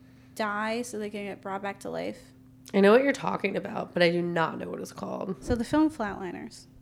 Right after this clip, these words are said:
Speaker 2: Yes.
Speaker 1: That's what it makes me think of. It's like you die, but you're not dead, and you come back, and then you're like, "Let me tell you about it." Or even,
Speaker 2: <laughs>
Speaker 1: like, um, there was a Netflix,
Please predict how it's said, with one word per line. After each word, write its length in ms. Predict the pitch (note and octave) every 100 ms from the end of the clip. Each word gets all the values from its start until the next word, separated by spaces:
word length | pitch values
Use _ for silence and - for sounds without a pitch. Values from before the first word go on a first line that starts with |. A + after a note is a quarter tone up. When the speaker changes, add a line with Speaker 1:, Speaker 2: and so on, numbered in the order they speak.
| - -
Speaker 2:
Yes. 460 | F3 E3 D#3 - - - -
Speaker 1:
That's 220 | C4+ C4 C#4+
what 80 |
it 60 | C4+
makes 180 | B3 A#3+
me 80 | A#3
think 180 | G#3+
of. 140 | - F#3+
It's 140 | G#3+
like 240 | G#3 G3 - -
you 240 | A#3+ A3+ G#3+
die, 540 | G3+ B3+ B3 G#3+ G#3
but 100 | G3+ F#3+
you're 100 | G#3
not 300 | A3+ A#3+ C#4+
dead, 280 | G3+ F#3+
and 120 | F#3+ F#3+
you 60 |
come 160 | - A#3
back, 200 | A3+ G#3+
and 80 | G3+
then 80 | G3
you're 100 | G3
like, 160 | F#3+
"Let 120 | G#3 C#4
me 80 |
tell 180 | C#4+ D4+
you 140 | D4 C4+
about 240 | B3 A3+
it." 160 | G3+ - - - -
Or 140 | D#4
even, 280 | E4 D#4+ D#4
Speaker 2:
<laughs> 20 |
Speaker 1:
like, 320 | G4+ F#4+ - - - - -
um, 540 | A#3+ A3+ A3 G#3+ G#3+ - - - - - - - - - - - -
there 140 | B3
was 100 | A#3+
a 140 | A3+ G#3
Netflix, 600 | A#3+ C4 C4 B3+ -